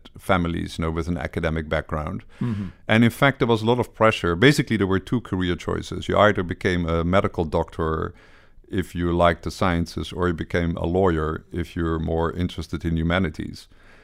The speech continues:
Speaker 1: And the fact that I actually chose to study physics was seen as a crazy career choice.
Speaker 2: Mm-hmm.
Speaker 1: And often I think, you know, I only made the choice because, um,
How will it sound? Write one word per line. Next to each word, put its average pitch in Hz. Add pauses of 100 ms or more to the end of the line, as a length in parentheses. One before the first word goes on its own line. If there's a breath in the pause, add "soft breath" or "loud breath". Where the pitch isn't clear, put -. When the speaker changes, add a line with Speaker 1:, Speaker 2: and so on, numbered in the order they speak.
(140)
Speaker 1:
And 107
the 110
fact 151
that 107
I 123
actually 92
chose 104
to 90
study 92
physics 82
was 95
seen 98
as 87
a 87
crazy 107
career 92
choice. -
Speaker 2:
Mm-hmm. 101 (160)
Speaker 1:
And 110
often 139
I 123
think, 131
you 120
know, 113
I 107
only 135
made 117
the 117
choice 85
because, 107
um, 104